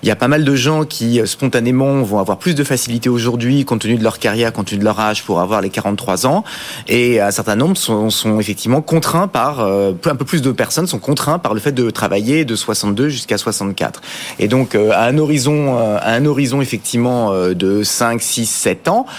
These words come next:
si vous enlevez la mesure à soixante-quatre ans, vous enlevez beaucoup, euh, des économies. Et, euh,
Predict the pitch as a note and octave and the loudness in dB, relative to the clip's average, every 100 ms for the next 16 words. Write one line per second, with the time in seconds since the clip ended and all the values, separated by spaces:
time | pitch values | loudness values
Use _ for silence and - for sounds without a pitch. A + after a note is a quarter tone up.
0 | - - - C3+ B2+ F3 E3+ E3+ C#3 C#3+ | -16 -8 -2 0 2 2 2 2 2 2
1 | B2+ C3 C#3+ C#3 A2 - A#2 G2+ G2 G2 | 2 2 2 0 -2 -2 -2 -4 -2 -4
2 | - D3+ G#3+ G#3 G#2+ G2+ A2+ A2 C3+ C3+ | 0 2 2 2 0 -2 0 0 0 0
3 | D#3+ - F#3 F#3+ - B2 A2 A#2 A2 A2+ | -2 0 -2 -2 -2 0 2 2 0 0
4 | B2 C3+ B2 C#3 B3+ - - - D3+ - | 0 2 2 2 2 -2 -10 -10 -6 0
5 | B2 B2 A#2 A#2 A#2+ | 2 4 2 2 0